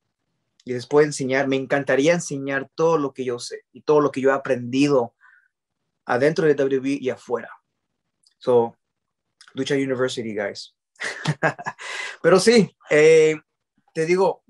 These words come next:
pasó todo eso, ah, y ya. <laughs> Te digo, tengo hambre para nuevos proyectos y ahorita ya me siento, me siento bien.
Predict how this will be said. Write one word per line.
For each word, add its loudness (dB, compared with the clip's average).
pasó -4
todo 0
eso, -4
ah, 0
y -12
ya. -8
<laughs> -2
Te 6
digo, 6
tengo 0
hambre 0
para 0
nuevos -6
proyectos -6
y -6
ahorita -2
ya 4
me -2
siento, 0
me -10
siento -8
bien. -4